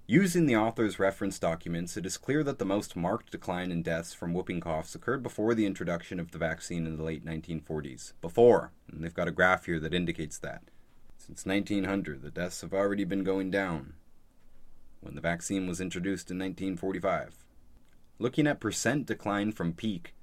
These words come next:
the author's data shows that the death rate from whooping cough in the United States had already fallen by approximately ninety-two percent before the vaccine was in widespread use,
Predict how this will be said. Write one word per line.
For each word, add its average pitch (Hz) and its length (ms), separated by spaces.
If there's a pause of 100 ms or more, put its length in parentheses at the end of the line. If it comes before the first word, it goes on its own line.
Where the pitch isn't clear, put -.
the 90 120
author's 120 380
data 98 300
shows 85 360
that 85 180
the 90 80
death 90 300
rate 123 200
from 90 160
whooping 95 300
cough 85 320
in 85 100
the 82 60
United 87 400
States 80 380
had 80 120
already 117 240
fallen 98 380
by 85 140
approximately 92 680
ninety-two 98 600
percent 82 440
before 90 260
the 90 100
vaccine 85 480
was 76 160
in 80 140
widespread 87 520
use, 78 340